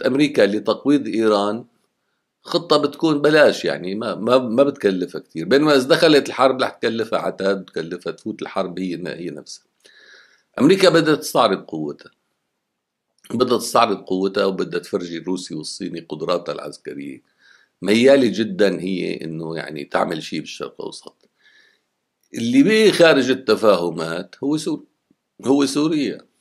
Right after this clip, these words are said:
هم؟ ما في أي تفاهمات حول سوريا، ولم يطرح الموضوع السوري على طاولة أي مفاوضات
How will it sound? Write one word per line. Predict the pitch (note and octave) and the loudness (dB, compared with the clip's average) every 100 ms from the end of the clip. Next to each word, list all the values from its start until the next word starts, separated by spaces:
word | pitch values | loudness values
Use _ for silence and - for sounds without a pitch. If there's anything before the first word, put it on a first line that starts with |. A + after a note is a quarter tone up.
| _ _ _ - | _ _ _ -6
هم؟ | B2 F3 F#3+ - _ _ _ _ _ _ _ _ _ - | -2 -2 -4 -12 _ _ _ _ _ _ _ _ _ -2
ما | C3+ | 2
في | C#3+ C3+ | 2 2
أي | C#3 D3+ C#3 | 4 4 4
تفاهمات | - G#2+ - G#2+ F#2 G#2+ A2+ A#2 | 2 -2 0 0 0 -2 -4 -4
حول | A#2 G2 - | -6 -4 -4
سوريا، | - F#2 G2+ G2+ | -6 -6 0 2
ولم | A#2 C3+ A#2 | 4 2 2
يطرح | B2 A2+ G2 | -2 -4 -4
الموضوع | F#2 G2 G2+ G#2+ G#2+ | -4 -6 -4 -4 -6
السوري | - - A2+ A2 | -6 -8 -6 -2
على | F#2+ F#2+ G2 G2+ - | 0 2 0 -2 -2
طاولة | A2+ A2 G#2 - | -2 0 -4 -6
أي | A#2+ A#2+ | -4 -2
مفاوضات | F#2+ F#2 - F#2 F2+ F#2 G#2 A2 - | -2 -6 -6 -6 -4 -4 -2 -4 -8